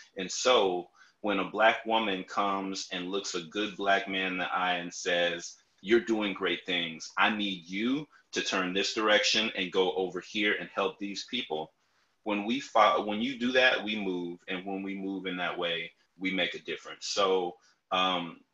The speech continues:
use your power of intuition, use your power of, a-, as I,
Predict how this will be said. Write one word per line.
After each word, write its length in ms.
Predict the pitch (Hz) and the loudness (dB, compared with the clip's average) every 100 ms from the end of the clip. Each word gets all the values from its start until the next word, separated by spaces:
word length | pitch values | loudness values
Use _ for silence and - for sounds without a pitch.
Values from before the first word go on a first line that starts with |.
| - | -18
use 480 | 95 110 139 151 123 | -4 0 0 0 2
your 180 | 123 - | 2 4
power 460 | 101 95 98 98 95 | 6 6 6 2 0
of 180 | 92 90 | -2 -4
intuition, 800 | 95 95 95 92 90 - 85 82 87 _ | -6 -6 -4 -2 -2 -2 -4 -10 -18 _
use 360 | 92 110 113 107 | -8 -4 -4 -2
your 160 | 101 95 | -2 0
power 500 | 92 90 90 85 82 87 | 4 4 4 2 0 0
of, 300 | 85 85 85 - | -2 -2 -8 -8
a-, 220 | 87 90 | -6 -4
as 140 | 95 95 | -2 0
I, 180 | 92 | 0